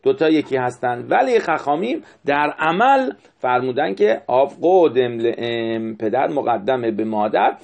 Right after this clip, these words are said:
یعنی همچنین مادرم موظفه به کابود پدر و در برایت آبود شده در قدوشین داف لامد الف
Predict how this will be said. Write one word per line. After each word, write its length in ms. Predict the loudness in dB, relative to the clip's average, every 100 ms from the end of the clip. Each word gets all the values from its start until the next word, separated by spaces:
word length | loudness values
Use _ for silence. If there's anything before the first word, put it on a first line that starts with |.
| -20 -20 _
یعنی 340 | -6 -4 -2 -6
همچنین 480 | -6 -4 -4 -4 -2
مادرم 420 | 0 2 2 2
موظفه 540 | 2 2 2 0 0
به 120 | -2
کابود 380 | -2 0 0 -2
پدر 460 | -2 -2 0 0 -2 _ -20 _
و 40 | -2
در 140 | 0
برایت 380 | 2 0 0 0
آبود 280 | 0 0 0
شده 160 | -2
در 160 | 0 0
قدوشین 400 | -2 -8 -8 -2
داف 200 | -2 0
لامد 320 | -2 -2 -2
الف 260 | 2 2